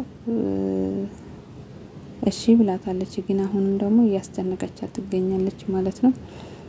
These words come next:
ዴቪየው ግን አይፈልጋትም፣ ዳዊት አይፈልጋትም። ምክንያቱም እሱ ያፈቀረ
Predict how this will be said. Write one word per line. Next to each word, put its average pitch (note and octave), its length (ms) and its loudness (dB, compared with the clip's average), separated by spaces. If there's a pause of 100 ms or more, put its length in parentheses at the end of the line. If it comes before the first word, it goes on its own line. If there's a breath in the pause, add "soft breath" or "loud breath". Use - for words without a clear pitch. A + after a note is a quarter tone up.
(680 loud breath)
ዴቪየው F#3+ 560 4
ግን A#3+ 180 4
አይፈልጋትም፣ F#3 760 -2
ዳዊት G3 300 2
አይፈልጋትም። - 680 -6 (1500 loud breath)
ምክንያቱም G3 540 4
እሱ G#3+ 200 0
ያፈቀረ G#3 460 -4